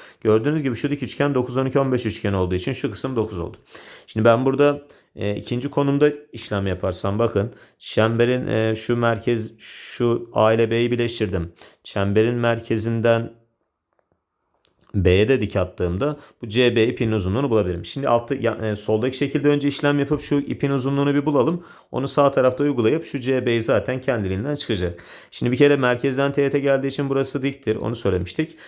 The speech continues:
O yüzden şöyle bir şekil oluştu bakın. Şöyle bir durum oluştu. Biraz daha büyük çizeceğim, net görünsün. Yan tarafa çizelim.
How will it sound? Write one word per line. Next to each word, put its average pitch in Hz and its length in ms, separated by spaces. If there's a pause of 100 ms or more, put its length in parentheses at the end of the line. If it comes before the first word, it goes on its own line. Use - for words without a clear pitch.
(140)
O - 100
yüzden 160 220
şöyle 151 240
bir 143 60
şekil 143 260
oluştu 107 300
bakın. 104 280 (360)
Şöyle - 560
bir 120 60
durum 117 200
oluştu. 95 500 (1900)
Biraz 101 400
daha 92 280
büyük 98 220
çizeceğim, 90 520
net 92 220
görünsün. 90 500
Yan 92 200
tarafa 101 320
çizelim. 117 460